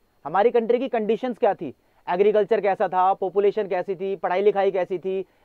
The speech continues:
लाइफ एक्सपेक्टेंसी रेट कैसी थी, एजुकेशन स्टैंडर्ड, सब कुछ जानना है।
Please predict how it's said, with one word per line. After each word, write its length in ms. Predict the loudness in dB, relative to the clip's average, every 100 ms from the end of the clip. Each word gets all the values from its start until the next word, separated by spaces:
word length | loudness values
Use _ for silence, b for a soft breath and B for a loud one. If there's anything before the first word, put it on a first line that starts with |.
| -4
लाइफ 340 | 2 2 0
एक्सपेक्टेंसी 600 | -6 -8 -6 -4 -4 0
रेट 220 | 2 2
कैसी 260 | 0 -4 -4
थी, 160 | -4 -2
एजुकेशन 440 | -2 0 -2 -2 -4
स्टैंडर्ड, 380 | -4 -2 -2
सब 160 | -4 -6
कुछ 140 | -4
जानना 300 | -2 -4 -6
है। 80 | -12